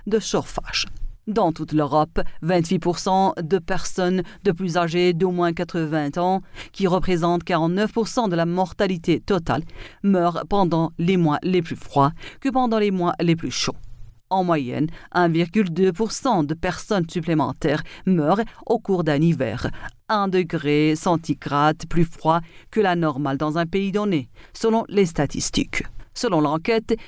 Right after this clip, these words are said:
les prix élevés du carburant peuvent exacerber l'effet des basses températures sur les décès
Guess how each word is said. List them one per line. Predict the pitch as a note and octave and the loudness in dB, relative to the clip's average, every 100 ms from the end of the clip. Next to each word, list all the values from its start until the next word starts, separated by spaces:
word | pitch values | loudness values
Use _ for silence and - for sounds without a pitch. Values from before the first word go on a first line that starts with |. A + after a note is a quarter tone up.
| - | -4
les | B3 A#3+ | 2 2
prix | A#3 A3 G3+ | 4 2 2
élevés | G#3 E3+ E3+ F3+ | 0 2 2 2
du | E3 | 0
carburant | E3 E3 C#3+ D3+ D3 C#3+ | -2 -2 0 -2 0 0
peuvent | D#3+ - F3+ F3+ - | 0 0 0 0 -2
exacerber | F#3 E3 E3 D#3+ E3+ B2+ D3 C#3+ - - | 0 2 0 0 -2 0 0 0 -2 0
l'effet | A3+ A3 - G#3+ | 2 2 2 0
des | G3+ | 0
basses | F#3 E3 E3+ E3 | -2 0 0 0
températures | - F3+ F3 D#3 D#3+ D#3+ D3+ | -2 -2 0 0 0 0 0
sur | - - D3+ | -2 -4 -2
les | B2+ | 0
décès | C3+ E3+ - C3 | 0 0 0 0